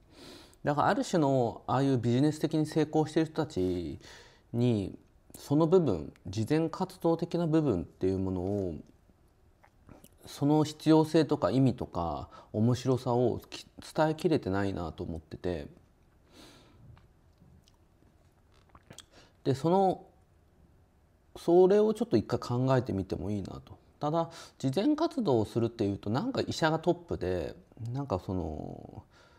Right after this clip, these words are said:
医者の言うことを聞かなきゃいけないのかみたいな、その慈善活動のやつらの言うことを聞かなきゃいけないのかみたいなところがどうしてもあるんだと思うんですよね。じゃなくて、じ-、慈善、ビジネスマンたちがこう、自分たちのアイディアで、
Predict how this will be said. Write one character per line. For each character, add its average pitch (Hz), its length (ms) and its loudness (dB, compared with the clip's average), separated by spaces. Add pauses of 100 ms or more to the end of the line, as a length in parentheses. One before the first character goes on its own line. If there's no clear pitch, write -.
(280)
医 117 100 -2
者 151 140 0
の 147 80 6
言 143 100 6
う - 20 -2
こ 143 100 2
と 120 60 6
を - 20 2
聞 - 120 -10
か 117 100 0
な 110 120 0
き 98 60 -2
ゃ - 20 4
い 85 40 2
け 104 100 -2
な 98 120 -2
い 95 40 -4
の 76 120 -6
か 65 200 -10
み 87 120 -10
た - 80 -8
い 58 60 -12
な、 64 80 -10
そ - 140 -4
の 123 60 2
慈 107 120 -2
善 139 200 0
活 139 260 -2
動 101 140 2
の 82 220 -6
や 80 140 -4
つ - 100 -10
ら 82 80 -4
の 85 100 -8
言 92 100 -2
う 107 40 -4
こ 107 100 -4
と 98 40 -2
を - 20 -2
聞 - 100 -16
か 120 100 -2
な 117 120 0
き - 80 -6
ゃ - 20 0
い - 40 -2
け - 100 -8
な 82 100 -4
い 78 40 -8
の 69 100 -12
か - 160 -12
み 90 140 -8
た 117 100 -4
い 104 40 0
な 98 100 -2
と - 80 -12
こ 131 120 0
ろ 101 120 2
が 87 60 -8 (120)
ど 147 120 4
う 165 40 4
し 160 60 -12
て - 80 -4
も 135 100 2
あ 107 40 2
る 107 80 2
ん 95 80 0
だ 87 100 -4
と 90 100 -10
思 90 160 -4
う - 20 -8
ん 73 40 -8
で 78 80 -8
す - 60 -14
よ 113 80 -4
ね。 135 200 -2 (640)
じ - 80 -4
ゃ 196 60 2
な 240 80 0
く 240 100 -10
て、 160 380 2 (380)
じ-、 117 320 -4
慈 131 160 0
善、 185 260 4 (240)
ビ 160 160 0
ジ 170 120 -2
ネ 226 100 2
ス 220 120 -2
マ 247 120 2
ン 165 60 2
た 147 120 2
ち 127 140 0
が 120 300 6
こ 107 560 0
う、 - 60 -20 (1300)
自 135 100 4
分 180 160 8
た 156 120 4
ち - 80 -4
の 107 140 2
ア 151 100 6
イ 143 60 6
デ 117 60 4
ィ 107 80 6
ア 92 40 2
で、 95 300 -2